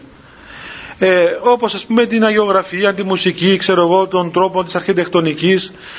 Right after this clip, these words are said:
τα οποία είναι παραδόσεις, παρά-, παραδόσεις, παράδοσης,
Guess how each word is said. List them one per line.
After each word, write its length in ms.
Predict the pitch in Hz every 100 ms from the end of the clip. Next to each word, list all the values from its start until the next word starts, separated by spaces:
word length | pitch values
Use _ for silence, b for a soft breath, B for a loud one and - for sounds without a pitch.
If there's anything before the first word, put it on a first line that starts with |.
| B
τα 80 | -
οποία 200 | 220 269
είναι 100 | 262
παραδόσεις, 640 | 254 220 190 196 180 160 151
παρά-, 440 | 175 156 165 151 151
παραδόσεις, 560 | 151 143 160 147 123
παράδοσης, 640 | - 139 139 117 - 165